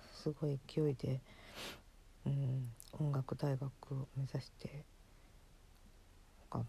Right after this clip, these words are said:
張っていらっしゃったことを見ると、うん、やっぱりなんかこうちょっとね、世界の違うところっていうのは感じますね。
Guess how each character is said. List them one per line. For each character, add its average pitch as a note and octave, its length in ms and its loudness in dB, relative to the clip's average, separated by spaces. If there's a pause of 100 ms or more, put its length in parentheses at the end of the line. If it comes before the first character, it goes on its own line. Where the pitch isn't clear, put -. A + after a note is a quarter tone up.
張 C3+ 60 2
っ - 40 -2 (140)
て - 260 -6 (200)
い - 80 -12
ら - 80 -12
っ - 20 -12
し - 160 -6
ゃ - 20 -6
っ - 40 -4 (580)
た - 100 -6 (280)
こ D#3+ 100 2
と - 160 4
を - 160 4
見 C#3+ 60 6
る B2+ 180 0
と、 - 180 2 (540)
う - 40 4
ん、 C3+ 40 4 (1080)
や - 80 -6
っ - 120 -14
ぱ D#3+ 120 0
り - 120 -2 (360)
な C#3+ 100 2
ん - 40 0
か - 220 -4
こ - 120 -10
う - 100 -12
ち - 40 -10
ょ - 20 -8
っ - 40 -8
と - 80 -4
ね、 A3+ 220 8
世 - 160 0
界 D3+ 240 2
の G#2+ 140 2
違 - 420 -4 (300)
う C3+ 60 -2 (1200)
と - 180 -10
こ - 120 0
ろ - 60 0
っ - 20 -4 (160)
て D3 100 0
い C#3 40 4
う D3 60 4
の D3 100 0
は C3 120 0 (720)
感 - 180 -2
じ - 140 -6
ま C#3 160 -2
す - 160 -12
ね。 C3+ 160 0